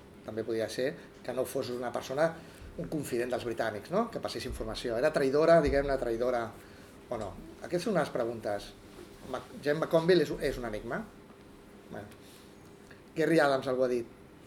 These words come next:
Clar, la, un alt-, altre gran enigma és Gary Adams.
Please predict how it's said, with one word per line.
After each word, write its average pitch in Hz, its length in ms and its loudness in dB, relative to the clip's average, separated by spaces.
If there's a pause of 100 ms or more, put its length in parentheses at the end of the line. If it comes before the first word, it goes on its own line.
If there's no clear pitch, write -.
(1000)
Clar, 131 180 4
la, 127 140 -2 (260)
un 135 80 0
alt-, 143 320 -2
altre 139 240 0
gran 143 220 2
enigma 151 260 2
és 143 80 -2
Gary 127 240 2
Adams. 117 320 0